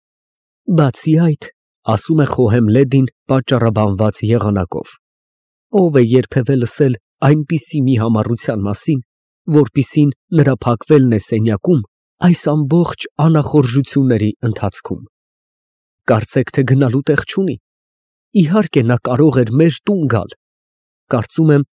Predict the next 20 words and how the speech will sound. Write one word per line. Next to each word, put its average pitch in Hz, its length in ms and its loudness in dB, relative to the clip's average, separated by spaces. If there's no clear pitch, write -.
ինքը 196 340 2
գիտե, 139 360 0
որ 113 200 0
մեզ 127 240 0
մոտ 131 240 2
իրեն 143 280 2
այնպես 135 440 0
կզգար, 107 500 -4
ինչպես 139 420 -2
իր 160 180 -2
տանը, 92 320 -2
այնպես 120 440 -2
չէ՞։ 220 220 0
Միստր 185 500 2
Չիկը - 400 -6
կատարյալ 131 600 2
նեղվում 147 420 2
է 143 60 2
դրա 101 280 -4
համար։ 87 360 -10